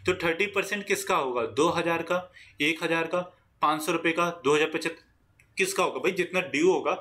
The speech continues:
एक हज़ार रुपये, जो कि हमारा कौन सा बिल number two है, उतने का ही, उसी का थर्टी परसेंट हमारा क्या होगा? वो recover होगा ना। तो हमारा कितना? तीन सौ रुपये इसमें से recover हुआ और बाकी का जो था वो क्या होगा हमारा? cash account debit।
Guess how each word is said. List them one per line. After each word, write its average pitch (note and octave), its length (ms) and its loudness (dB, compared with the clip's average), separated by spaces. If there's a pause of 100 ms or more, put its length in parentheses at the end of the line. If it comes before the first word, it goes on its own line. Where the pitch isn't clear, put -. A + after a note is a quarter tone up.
(1040)
एक E3+ 220 0
हज़ार D#3 180 0
रुपये, D#3 180 -4
जो D3+ 80 2
कि D#3+ 100 0
हमारा D#3+ 200 0
कौन E3 180 -2
सा F#3+ 120 0
बिल D3 220 0
number D3+ 280 0
two E3+ 160 2
है, D#3+ 200 -2 (300)
उतने D#3+ 240 0
का G#3 80 -2
ही, G#3 100 -2 (1120)
उसी D3+ 240 0
का F#3+ 80 2
थर्टी F3 260 0
परसेंट F3 280 -4
हमारा E3 260 0
क्या F3+ 120 0
होगा? G#3+ 140 0 (260)
वो E3+ 200 4
recover D#3+ 360 2
होगा D3 180 2
ना। C4 100 0 (360)
तो D#3 60 0
हमारा D3 240 0
कितना? F3 240 -4 (100)
तीन F3+ 200 0
सौ F#3+ 100 0
रुपये F3+ 200 2
इसमें F3 180 -4
से F#3 100 -2
recover C#3+ 320 0
हुआ E3 160 0 (400)
और C#3 60 -2
बाकी D3 260 -2
का D#3+ 120 2
जो D#3+ 120 0
था E3 120 -2
वो D#3 160 0
क्या D#3+ 120 0
होगा D#3 120 0
हमारा? F3+ 200 0 (160)
cash C#3 280 0
account D#3 280 -4 (1900)
debit। A2+ 380 0